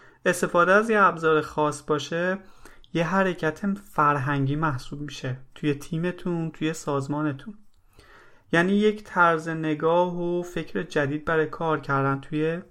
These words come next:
محیط کاری، یه مجموعه از پیشنهادات برای اینکه فرهنگ سازی جدیدی انجام بدید توی روندهای کاریتون.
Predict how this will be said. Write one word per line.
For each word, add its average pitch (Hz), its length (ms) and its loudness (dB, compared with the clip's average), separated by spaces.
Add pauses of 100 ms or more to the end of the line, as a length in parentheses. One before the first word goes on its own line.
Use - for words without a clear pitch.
محیط 139 340 0
کاری، 123 520 -2 (440)
یه 151 60 6
مجموعه 165 600 4
از 190 220 0
پیشنهادات 151 1300 -2 (440)
برای 147 220 2
اینکه 175 480 -2 (100)
فرهنگ 143 440 2
سازی 147 600 -4
جدیدی 147 540 -2
انجام 160 400 0
بدید 156 340 -4
توی 175 400 -4 (460)
روندهای 143 600 6
کاریتون. 147 640 -2